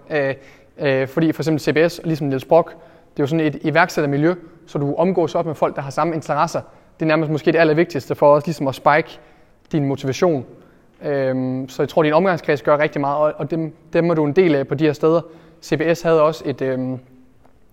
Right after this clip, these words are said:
nu glemmer jeg, hvad det hedder faktisk, men hvor man kunne få en gratis kontorplads, øhm, og hvor du får gratis rådgivning en gang om ugen og så videre. Så de hjælper virkelig med at afløre, det ved jeg også, Niels Brock gør.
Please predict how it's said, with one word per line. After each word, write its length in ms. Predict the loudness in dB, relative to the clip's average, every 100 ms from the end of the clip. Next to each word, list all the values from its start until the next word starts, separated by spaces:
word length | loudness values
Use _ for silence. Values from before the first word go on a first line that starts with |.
| _ _ _ _ _ -6
nu 60 | 0
glemmer 80 |
jeg, 40 | 2
hvad 100 | 2
det 60 |
hedder 140 | 2 2
faktisk, 320 | 0 -10 -6
men 100 | -2
hvor 120 | 0
man 120 | 0
kunne 100 | -2
få 60 | -4
en 80 | -2
gratis 320 | 0 0 -2
kontorplads, 720 | -8 -2 0 2 0 -2 -6 -10
øhm, 480 | -6 -4 -6 -8 -12 _ _ _ -4
og 80 | -2
hvor 100 | 0
du 80 | -2
får 140 | -6
gratis 340 | -2 -2 2
rådgivning 320 | 2 2 2 -2
en 40 |
gang 160 | -4 -4
om 100 | -2
ugen 160 | -2
og 60 | -4
så 100 | -6
videre. 160 | -6
Så 100 | -6
de 200 | -6 -6 -8 -10 0
hjælper 220 | 0 2
virkelig 260 | 0 0 0
med 80 |
at 60 | 0
afløre, 320 | 2 2 2
det 140 | 0 0
ved 80 |
jeg 100 | 2
også, 140 | 2 -2
Niels 120 | -8
Brock 200 | -2 -2
gør. 140 | 0